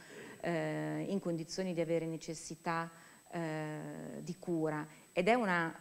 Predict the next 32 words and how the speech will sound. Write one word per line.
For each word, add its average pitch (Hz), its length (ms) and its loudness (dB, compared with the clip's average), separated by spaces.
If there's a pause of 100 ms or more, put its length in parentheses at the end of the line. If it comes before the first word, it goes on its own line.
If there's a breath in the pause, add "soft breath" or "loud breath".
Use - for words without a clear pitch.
(100)
una 180 140 0
generazione 180 520 0
schiacciata 233 760 0
che 185 340 2
nel 196 180 2
futuro 202 320 -2
sarà 165 180 -2
sempre 160 280 -2
più 156 100 -8
schiacciata, 190 480 -2
perché 160 260 -4
le 160 100 2
nonne 190 320 0
di 180 140 2
oggi 196 320 4
hanno 175 120 0
una 165 120 -2
partecipazione 185 840 -4 (320 loud breath)
tutto 175 220 -2
sommato 185 480 0
ancora 175 380 0
bassa 185 460 2
al 160 60 0
mercato 160 320 -4
del 180 120 2
lavoro, 220 400 4
ma 160 300 0
con 147 100 -8
la 147 60 -2
riforma 175 480 -2
del 190 140 2
pensionamento, 180 920 -4